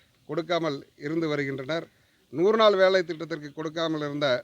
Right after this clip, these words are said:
நாலாயிரத்தி முப்பத்தி நாலு கோடி ரூபாய் நிதியை கொடுக்காமல் இருந்த ஒன்றிய அரசாங்கத்தை பல்வேறு போராட்டங்களுக்கு பிறகு நடைபெற்ற முடிந்த நாடாளுமன்ற கூட்டத்தொடரில் நானும் அதை விவாதித்து பேசினோம். மக்களுடைய போராட்டங்களுக்கு பிறகு அந்த நிதியை பெற்றிருக்கின்றோம். இந்த சூழ்நிலையில்,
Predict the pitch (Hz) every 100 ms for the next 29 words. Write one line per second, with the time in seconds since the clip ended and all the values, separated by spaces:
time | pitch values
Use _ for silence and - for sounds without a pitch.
0 | 123 139 175 185 180 165 160 147 151 151
1 | 147 139 139 151 165 147 151 160 139 120
2 | 139 147 156 147 143 135 131 135 156 160
3 | 139 143 135 170 - 156 202 208 165 165
4 | 175 165 156 151 139 139 139 139 139 -
5 | _ _ _ _ _ 127 156 170 156 151
6 | 147 147 175 170 165 151 143 147 170 185
7 | 160 170 165 123 - - 147 147 135 135
8 | 147 156 143 131 143 139 147 170 - _
9 | _ _ _ 135 160 214 208 165 170 202
10 | 196 196 185 160 151 160 208 202 180 156
11 | 139 156 165 143 143 147 135 127 120 110
12 | _ _ _ _ 143 180 202 - 208 214
13 | 180 190 233